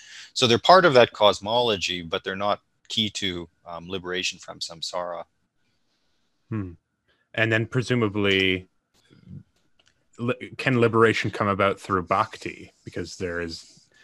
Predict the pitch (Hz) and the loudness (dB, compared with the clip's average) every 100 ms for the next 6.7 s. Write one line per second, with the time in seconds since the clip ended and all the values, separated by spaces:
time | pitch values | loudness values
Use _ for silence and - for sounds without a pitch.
0 | _ _ _ _ 90 82 - 92 85 - | _ _ _ _ -14 -10 -4 -2 -2 -6
1 | 90 - 92 85 - 90 85 82 - 95 | -8 -6 -10 -10 -10 -10 -8 -10 -4 -4
2 | 90 95 82 85 92 87 85 87 87 - | -4 -10 -10 -2 2 2 0 -4 -12 -14
3 | _ _ _ - 107 87 85 85 85 87 | _ _ _ -10 -4 -4 -4 -8 -8 -6
4 | 101 101 85 - 87 85 82 87 82 82 | -2 -2 -4 -6 -8 -8 -8 -6 -6 -8
5 | 85 - - 90 87 90 - 85 82 80 | -10 -12 -10 -8 -6 -8 -10 -14 -12 -12
6 | 87 87 95 - - 95 | -8 -6 -6 -6 -14 -16